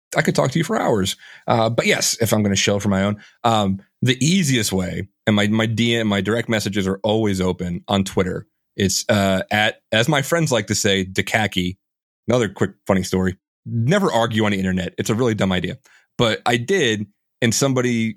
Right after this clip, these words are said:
came back and shot back, like, "Oh, it's pretty big talk for somebody that hides behind a handle." And I was like, "Bro, if you Googled my handle, it's literally my name." <laughs> It is D for Danny <laughs> Akatsuki, which, and it's, people say Akaki. So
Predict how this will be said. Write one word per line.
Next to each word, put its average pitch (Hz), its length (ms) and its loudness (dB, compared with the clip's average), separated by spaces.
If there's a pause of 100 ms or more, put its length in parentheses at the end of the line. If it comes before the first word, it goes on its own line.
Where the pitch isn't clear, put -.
came 110 220 0
back 107 240 -2
and 110 80 -2
shot 107 200 0
back, 107 160 0
like, 101 220 0
"Oh, 113 280 0
it's 104 180 -4
pretty 127 240 0
big 110 200 -2
talk 123 280 -2
for 110 80 -2
somebody 110 260 0
that 98 120 0
hides 107 340 0
behind 104 320 0
a 92 40 2
handle." 101 500 0 (300)
And 139 60 0
I 151 40 4
was 135 100 0
like, 131 160 0
"Bro, 117 420 0
if 110 160 0
you 175 640 0
Googled 131 320 0
my 123 160 0
handle, 131 480 0
it's 135 180 -2
literally 151 540 0
my 131 160 0
name." 131 240 0
<laughs> - 440 -2 (580)
It 143 100 2
is 117 160 -2
D 135 600 -2
for 156 140 -2
Danny 147 720 0 (120)
<laughs> - 160 -14
Akatsuki, 127 800 -2
which, 107 220 -2
and 107 200 0
it's, 107 240 -2
people 113 240 -2
say 95 200 -2
Akaki. 95 320 -4 (300)
So 98 360 0